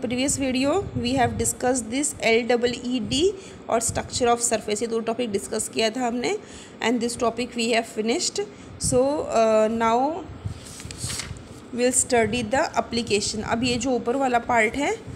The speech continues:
ये part नहीं करना है हमको, ये refined एलईडी टेक्निक, ये नहीं पढ़ना है, ये नहीं है हमारे syllabus में, refined, refined एलईडी टेक्निक। तो इसके बाद हम लोग जो पढ़ा है structure, हमने क्या पढ़ा है, ये structure पढ़ा है यहाँ पे,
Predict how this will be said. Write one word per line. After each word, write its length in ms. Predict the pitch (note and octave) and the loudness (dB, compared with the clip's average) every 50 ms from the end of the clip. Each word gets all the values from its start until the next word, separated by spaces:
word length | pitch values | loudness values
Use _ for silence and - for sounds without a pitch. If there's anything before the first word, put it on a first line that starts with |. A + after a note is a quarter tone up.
| - - - - - - | -14 -16 -14 -12 -8 -2
ये 140 | A#3 A#3+ A#3+ | 2 2 4
part 240 | A#3 B3+ C4 C4 B3 | 4 4 4 2 2
नहीं 240 | A#3 A#3+ C4 C4 | 0 0 0 0
करना 280 | B3+ B3+ B3 A3+ A#3+ A#3 | 0 0 -2 0 0 0
है 240 | A3+ A3+ B3 A#3+ A#3+ | 2 2 2 2 2
हमको, 300 | A#3+ A#3 A3+ A3+ C#4 D4+ | 0 0 0 0 2 2
ये 280 | D4+ C#4+ A#3+ A3 A#3+ | 2 2 0 -2 -4
refined 380 | A#3 - - A#3+ A#3 A#3 C4 - | -4 -2 0 0 2 2 0 0
एलईडी 480 | - - A#3 A#3 A3+ A#3 A#3 - B3 A#3 | -2 -2 -2 -2 -4 -6 -6 -6 -6 -4
टेक्निक, 440 | G#3 B3+ B3 C4 C4+ D4+ C4+ - | -4 -4 -2 0 0 -2 0 -2
ये 60 | C#4 A#3+ | -2 0
नहीं 220 | A#3+ A3 B3 A3+ | 2 2 0 0
पढ़ना 320 | A#3 A3+ G3+ G3 G3 G3 | 0 0 0 0 0 -2
है, 140 | G#3 A3 A3 | -2 0 0
ये 160 | A#3 B3 B3 | 0 0 0
नहीं 260 | B3 B3 A3 F#3+ F#3+ G3+ | 0 2 2 2 2 0
है 60 | G#3+ | -2
हमारे 280 | G3 G3+ G3+ F#3+ F#3+ | 0 -2 -2 -2 -2
syllabus 420 | F#3+ - A3 G3+ G3 G3+ G3 - B3 | -2 0 0 0 0 0 -4 -2 -2
में, 100 | G3+ G#3+ | -2 -2
refined, 440 | A3 A3 - - G#3 G#3 G#3+ A3 G#3 | -2 -2 0 0 0 2 2 -2 -2
refined 300 | G3 G#3+ G#3 G#3+ - - | -4 -2 -2 -2 -2 -2
एलईडी 220 | G#3+ G#3 G#3 A3 | -2 -2 -4 -4
टेक्निक। 400 | G#3 G#3 G3 - A#3+ C#4 G4 A4+ - - - - - - - - - - | -4 -4 -6 -4 -2 0 0 -2 -2 -6 -14 -16 -16 -16 -18 -18 -6 -4
तो 140 | B3+ C4+ C4+ | -2 0 0
इसके 340 | C4 B3 B3+ - - C4 B3 | 0 -2 -4 -4 -4 -6 0
बाद 260 | A3 A#3 A#3 A#3 A#3 | 2 4 4 4 2
हम 200 | B3+ A3+ A3+ A3+ | 0 -2 -2 0
लोग 240 | A3+ A#3 A#3+ - - - - - - - - - - - - - A3+ A3+ | 0 0 0 -2 -6 -12 -18 -20 -20 -20 -20 -20 -20 -18 -8 -4 -2 -2
जो 160 | G3+ A3+ A#3 | 2 0 0
पढ़ा 240 | A#3 A#3 A#3 G#3+ G#3+ | 2 4 4 4 4
है 140 | B3 A#3 A3 | 4 2 0
structure, 520 | - - A#3+ G#3+ - - - A#3+ G3+ - - - - - - - - - | 0 -2 -2 -4 -2 -4 0 0 0 0 0 -10 -16 -18 -18 -16 -12 -6
हमने 140 | A#3 A#3+ A#3 | 0 2 2
क्या 180 | A#3+ A#3+ C4 B3 | 2 2 0 -2
पढ़ा 240 | B3 A#3+ A#3 A#3 A#3 | 0 2 2 4 4
है, 200 | B3+ C4+ C#4 D#4+ | 4 2 2 2
ये 140 | D#4 C#4 | 2 2
structure 440 | B3+ - - A#3+ A3+ - - - B3 | 0 2 0 0 -2 -2 -2 -2 -2
पढ़ा 280 | B3 - B3+ A#3 A#3 A#3+ | 0 2 2 4 4 4
है 500 | A#3+ C4+ C#4+ F#4+ A4 - - - - - - - - - | 4 2 0 0 0 -2 -8 -14 -10 -10 -10 -10 -6 -2
यहाँ 260 | A#3 A#3 A#3 G#3+ G#3+ A#3+ | 0 2 2 2 2 0
पे, 240 | C#4 E4+ G#4 A#4 A4 | 0 0 0 -2 -4